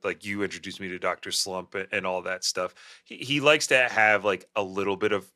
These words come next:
comedy in there, but it feels like Dragon Ball Z, maybe a producer or a director or somebody else was like, "No,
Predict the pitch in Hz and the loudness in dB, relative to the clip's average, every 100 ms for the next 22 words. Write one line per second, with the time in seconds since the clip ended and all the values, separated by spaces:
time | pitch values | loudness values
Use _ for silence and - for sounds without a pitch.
0 | - 127 120 123 131 127 135 135 143 151 | -4 2 2 0 -6 -6 -6 -6 -4 -6
1 | 156 _ - _ 120 113 - 139 143 123 | -10 _ -20 _ 2 2 2 2 4 4
2 | 120 101 123 120 113 104 101 90 113 110 | 2 4 4 4 4 4 4 2 -2 -2
3 | 101 92 101 104 98 98 95 _ _ _ | -4 -6 0 0 0 -6 -10 _ _ _
4 | 104 - 95 107 101 104 95 95 95 90 | -2 0 -4 -2 -2 -2 -2 -2 -2 -2
5 | 80 92 104 98 92 95 90 95 90 - | -2 2 2 2 -2 -2 -2 -6 -8 0
6 | 120 104 95 92 95 110 95 - - 98 | 2 2 0 -2 0 2 2 -2 -6 -4
7 | - 92 - - - - 135 147 143 135 | -2 -2 -4 -20 -20 -2 4 6 8 6
8 | 127 | 4